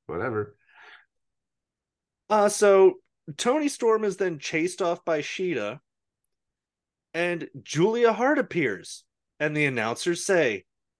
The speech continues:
Speaker 2: "Without her friends in the House of Black." <laughs> So, what does Willow do? Willow turns and goes, "Well, shit's about to go down. Let's do this."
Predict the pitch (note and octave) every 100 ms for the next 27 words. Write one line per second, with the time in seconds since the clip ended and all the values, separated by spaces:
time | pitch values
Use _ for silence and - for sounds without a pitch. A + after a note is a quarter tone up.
0 | _ _ B2 C3+ D3 C#3 D#3 D#3+ - D#3
1 | - D3 C3+ B2+ C3 C3 B2 B2+ G#2 -
2 | A#2+ A#2 A2 G2+ - - - _ _ _
3 | _ _ _ _ _ _ - - - -
4 | _ - - F#3 A3 E3+ E3+ - _ _
5 | _ - C#3+ D#3 F#3 D3+ F3 F3+ F#3+ F#3
6 | A3+ C4 C4 _ A#2 C#3+ D#3+ D#3 D3 E3+
7 | F#3 F#3+ F#3 D#3+ D#3+ D#3+ D3 _ _ _
8 | - A#2 E3+ - - - - C3 - C3+
9 | C#3 B2 A#2 B2 A#2+ C#3+ E3+ D3+ F#2 _
10 | - A2 B2 A#2+ - E3+ F3+ D#3 A2+ F#2
11 | -